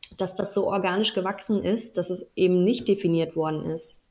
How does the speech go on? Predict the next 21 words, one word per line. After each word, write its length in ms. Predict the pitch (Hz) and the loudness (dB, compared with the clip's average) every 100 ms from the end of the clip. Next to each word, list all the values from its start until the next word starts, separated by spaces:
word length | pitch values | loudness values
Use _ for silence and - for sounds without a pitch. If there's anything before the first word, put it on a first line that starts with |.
| - | -6
wie 180 | 165 | -2
das 200 | 185 180 | 0 0
genau 260 | - 165 156 | 0 -2 -2
funktioniert, 680 | 156 160 156 156 156 156 151 | -2 -4 -4 -2 -2 -4 -2
wie 100 | 175 | 2
man 160 | 185 185 | 4 4
die 100 | 170 | 4
Leistung 420 | 175 170 175 180 | 2 2 0 0
erbringen 400 | 165 175 185 170 | 0 2 2 0
soll. 300 | 151 151 151 - - - - - - - - - | 0 -4 -4 -10 -14 -12 -12 -14 -18 -20 -16 0
Und 360 | 185 170 170 170 | 2 2 0 0
da 460 | 170 226 254 247 | 0 0 0 -4
bringen 320 | - 240 233 226 | 0 2 4 4
wir 180 | 226 | 4
wieder 180 | 214 214 | 2 0
Struktur 640 | 214 - 214 - 220 226 214 | -2 -4 -8 -4 0 0 0
rein, 240 | 196 220 | -2 0
indem 320 | 190 180 180 | 2 2 2
wir 100 | 180 | 0
gucken, 480 | - 202 220 220 220 - | -4 -4 0 0 -2 -6
okay, 480 | 175 - 160 170 | -10 -6 -6 -6